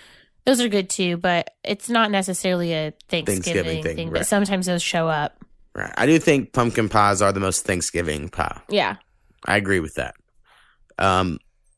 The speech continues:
Speaker 2: for my fifth one, to kinda round out, I don't know if I wanna go with the dessert. I have one more thing that's not a dessert I kinda wanna shout out because I don't know if I'm gonna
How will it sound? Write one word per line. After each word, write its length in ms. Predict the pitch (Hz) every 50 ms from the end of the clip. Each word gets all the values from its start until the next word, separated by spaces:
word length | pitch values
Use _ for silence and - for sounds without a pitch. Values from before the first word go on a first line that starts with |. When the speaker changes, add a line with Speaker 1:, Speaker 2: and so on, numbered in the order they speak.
| _ _ _ _ _ - - 104
Speaker 2:
for 140 | - 123 123
my 160 | 135 151 160
fifth 320 | 147 - 170 170 165 -
one, 420 | 165 165 165 160 156 151 101 - -
to 80 | - -
kinda 240 | - - 143 143 143
round 240 | 131 135 131 139 135
out, 100 | 135 131 92
I 60 | 123
don't 80 | 143 156
know 40 | 156
if 100 | - -
I 40 |
wanna 160 | 135 127 123 117
go 160 | 110 120 127
with 100 | 131 -
the 80 | -
dessert. 340 | 120 131 127 117 135 135 127
I 100 | 101 117 123
have 160 | 135 117 107
one 160 | 110 117 120
more 160 | 120 117 117
thing 160 | 110 117 113
that's 160 | 107 95 - -
not 200 | 101 95 98 101
a 80 | 101
dessert 320 | 101 107 101 101 107 104 101
I 80 | 101
kinda 320 | 92 - 98 95 95 98 98
wanna 240 | 98 101 104 104
shout 340 | 101 - - - 107 104 101
out 300 | 107 104 104 104 - - - - - - - - _ _ _
because 300 | - 107 - - 107 101
I 60 | 104 104
don't 120 | 104 101
know 80 | 101 101
if 100 | 95 -
I'm 100 | 98 101
gonna 260 | 101 98 98 95